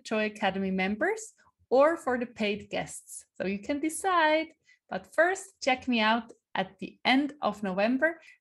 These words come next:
and sign up at joyismycompass dot com slash what did I achieve. Thank you so much for signing up, because that will be great fun to connect and learn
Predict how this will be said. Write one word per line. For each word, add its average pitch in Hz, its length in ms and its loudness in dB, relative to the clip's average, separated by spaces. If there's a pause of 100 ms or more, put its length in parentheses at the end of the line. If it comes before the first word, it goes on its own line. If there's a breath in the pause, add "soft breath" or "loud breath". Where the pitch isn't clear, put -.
and 208 180 -2
sign 240 360 2
up 269 260 4
at 208 200 0 (140)
joyismycompass 262 1400 0 (340)
dot 196 240 -6 (140)
com 294 320 -2 (100)
slash 196 640 -4 (140)
what 240 400 -2 (260)
did 220 260 -4 (140)
I 170 380 -2
achieve. - 640 -10 (920 loud breath)
Thank 220 280 -2
you 220 100 0
so 320 320 2
much 381 400 0 (180)
for 208 640 0
signing 196 360 -2
up, - 160 -4 (180)
because 226 640 -4
that - 180 -6
will 196 140 -4
be 185 340 -12
great 214 420 -4
fun 180 440 -6 (400 soft breath)
to 202 80 -14
connect 202 560 -8 (180)
and 180 180 -8
learn 214 400 -4